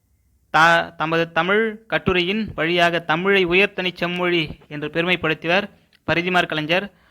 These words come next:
ஆயிரத்தி தொள்ளாயிரத்தி ஒண்ணாம் நூற்றாண்டில் எழுதியிருப்பாரு. ஓகேங்களா? உயர்தனி செம்மொழின்னு சொல்லிட்டு ஆங்கில கட்டுரை எழுதியவர் யார் பார்த்தீங்கன்னா தேவனைய பாவனார். ஆயிரத்தி தொள்ளாயிரத்தி அறுபத்தி ஆறாம் ஆண்டு எழுதியிருப்பாரு.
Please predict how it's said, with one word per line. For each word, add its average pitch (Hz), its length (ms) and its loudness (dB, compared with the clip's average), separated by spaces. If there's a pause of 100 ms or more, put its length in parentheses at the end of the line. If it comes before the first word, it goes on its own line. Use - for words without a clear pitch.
(100)
ஆயிரத்தி 202 500 0
தொள்ளாயிரத்தி 175 500 -2
ஒண்ணாம் 190 300 -2
நூற்றாண்டில் 160 480 -2
எழுதியிருப்பாரு. 165 480 -2 (280)
ஓகேங்களா? 156 460 -2 (340)
உயர்தனி 190 500 0
செம்மொழின்னு 190 540 -4
சொல்லிட்டு 175 220 -2 (120)
ஆங்கில 208 320 2
கட்டுரை 170 400 -4
எழுதியவர் 160 320 -4
யார் 156 160 -4
பார்த்தீங்கன்னா 151 340 -4 (260)
தேவனைய 170 420 2
பாவனார். 160 540 0 (220)
ஆயிரத்தி 190 560 4
தொள்ளாயிரத்தி 165 320 0
அறுபத்தி 185 340 0
ஆறாம் 165 200 2
ஆண்டு 151 200 -2
எழுதியிருப்பாரு. 147 420 -4